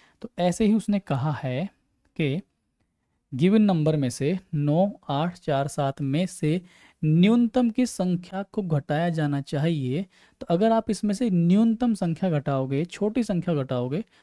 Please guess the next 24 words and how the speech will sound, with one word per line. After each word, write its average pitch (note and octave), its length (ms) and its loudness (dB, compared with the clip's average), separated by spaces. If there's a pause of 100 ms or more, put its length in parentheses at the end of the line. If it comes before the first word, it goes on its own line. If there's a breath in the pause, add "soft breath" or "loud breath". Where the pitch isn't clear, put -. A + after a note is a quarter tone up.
(120)
तो - 60 -20
उतनी F3+ 260 -2
ही G#3 80 4
बड़ी E3+ 200 2
संख्या D3 320 -4
बराबर C#3 360 -4
में D#3+ 120 -2
बचेगी। F3 420 -4 (300 soft breath)
ये C3 80 -4
बात A#2+ 160 -6
समझ A#2 280 -8
में A#2 120 -6
आ G#2+ 80 -10
रही A#2 100 -10
है? - 140 -18 (1300 soft breath)
अब G#3+ 120 6
वो B3 120 4
क्या F#3+ 160 4
कह C#3+ 160 0
रहा C3 140 0
है, E3+ 240 -2 (280 loud breath)
घटाया F3 280 2
जाना E3 240 0
चाहिए C3+ 500 -2